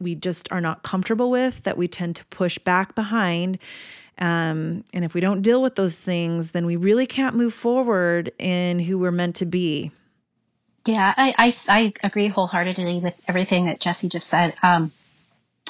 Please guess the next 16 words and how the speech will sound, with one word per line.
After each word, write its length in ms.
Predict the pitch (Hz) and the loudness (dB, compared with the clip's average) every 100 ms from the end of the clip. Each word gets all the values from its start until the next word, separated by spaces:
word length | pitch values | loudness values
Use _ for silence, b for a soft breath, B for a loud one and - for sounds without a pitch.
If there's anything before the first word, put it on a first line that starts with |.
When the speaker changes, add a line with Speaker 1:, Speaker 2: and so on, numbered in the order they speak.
| - | -2
Speaker 2:
the 180 | 226 | 2
shadow 460 | 214 - 165 190 196 | 4 4 4 6 4
for 180 | - 185 | 4 2
me, 220 | 180 190 | 2 2
it's 120 | 180 | 0
just 140 | 240 - | -2 0
that 220 | 190 - | 0 2
subconscious 560 | 202 - 247 240 254 | -2 0 0 2 -2
part 240 | - 190 185 | 0 0 2
of 100 | 185 | 2
your 140 | 190 | 2
mind 320 | 180 165 185 | 2 2 2
that's 120 | 190 - | 0 -2
holding 380 | 220 208 233 | 0 2 2
on 180 | 202 185 | 2 0
to, 460 | 202 190 175 170 180 | 0 -2 0 -2 -4